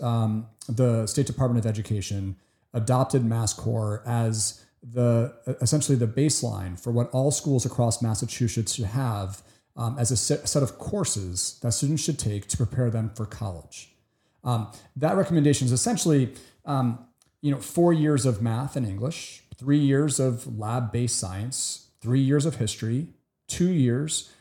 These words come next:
of studying the same foreign language, and at least one course in the arts and five additional core courses. Um, students are also required to have some type of physical education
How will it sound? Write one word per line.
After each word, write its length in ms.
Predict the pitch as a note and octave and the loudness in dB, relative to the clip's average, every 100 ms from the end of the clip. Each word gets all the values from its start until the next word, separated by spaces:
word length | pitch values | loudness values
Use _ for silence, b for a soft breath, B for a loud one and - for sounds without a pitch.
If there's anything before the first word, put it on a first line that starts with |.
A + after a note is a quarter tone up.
| b b | b b
of 100 | C3 | -2
studying 380 | - C#3+ C3+ C3 | 2 4 4 4
the 80 | A#2 | 2
same 360 | - C#3 C#3 D3+ | 0 2 2 0
foreign 380 | - D3 D3+ | 0 0 0
language, 640 | B2 F#2+ F#2+ G#2+ C#3 - - b b b | -2 -4 -8 -10 -12 -18 -20 b b b
and 120 | C#3 | 2
at 160 | B2+ | 4
least 240 | C#3 C#3+ A#2 | 4 2 2
one 300 | A#2+ D#3 F#3 | 2 2 2
course 360 | - F3 D#3 | -2 0 0
in 80 | F#3+ | 0
the 140 | F#3 C3 | 0 0
arts 560 | A2+ C#3 - - - - | -2 -2 -4 -4 -6 -4
and 140 | A#2 | -2
five 400 | - B2 C3 D3 | 0 0 2 2
additional 760 | C3 C#3 D3+ - D#3+ E3+ F3 - _ | 2 2 2 0 0 0 -4 -12 _
core 340 | - C#3 C3 C3 | 0 4 4 2
courses. 600 | - A#2 G2+ - - - _ _ _ b b b b | -2 -2 -2 -8 -14 -18 _ _ _ b b b b
Um, 140 | B2 | -4
students 320 | A2+ E3+ E3 | 0 2 4
are 100 | C#3+ | 6
also 220 | C#3 C#3 C#3+ | 6 6 4
required 300 | - C3+ B2+ | 4 4 4
to 80 | |
have 320 | A2+ A#2+ A#2 - | 4 4 2 0
some 400 | - D3 D3+ D3 | 0 2 2 0
type 260 | - C3 | 0 0
of 80 | A#2+ | 0
physical 320 | - A#2+ B2 | 0 0 0
education 720 | A#2 A2+ A#2 G#2 - G#2 G#2 | 0 0 -2 -2 -2 -4 -4